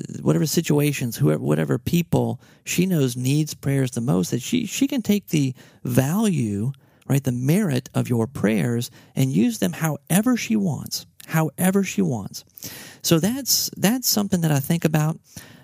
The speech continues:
Um, I'm amazed whenever I think of doing that, to, to offer the prayers just, just for her intentions, how much she ends up taking care of me.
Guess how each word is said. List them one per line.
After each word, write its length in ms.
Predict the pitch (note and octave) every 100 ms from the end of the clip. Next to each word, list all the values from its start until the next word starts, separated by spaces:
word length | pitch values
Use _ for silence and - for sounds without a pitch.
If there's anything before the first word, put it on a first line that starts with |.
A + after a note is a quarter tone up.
| -
Um, 520 | C#3+ C#3 C3 C3 C3+ - - - _ - - -
I'm 140 | D#3+
amazed 920 | E3 D#3 D#3 D#3 E3 C#3 A2+ F#2 - - _ _ - _ _
whenever 420 | - C3+ D3+ D3 C3+
I 120 | B2
think 280 | - D#3+ D3
of 140 | A#2+
doing 320 | C3+ C#3 B2
that, 260 | G2+ F2+ - -
to, 200 | A#2+ G#2
to 160 | - A#2+
offer 340 | C3 C#3 C3+
the 100 | B2
prayers 500 | - B2+ B2 A#2+ -
just, 400 | C3 G#3+ G#3+ - - - - _
just 240 | - C4+ -
for 100 | F3+
her 200 | D3+ D3
intentions, 580 | B2+ B2+ A2+ - - - - - _ _
how 560 | - E3+ E3+ E3+ F3 -
much 360 | C#3+ C#3+ C3+ -
she 260 | - D#3
ends 200 | C#3 B2+
up 180 | B2+ -
taking 260 | - C3 A#2+
care 200 | A#2 A2+
of 60 |
me. 240 | G#2 G#2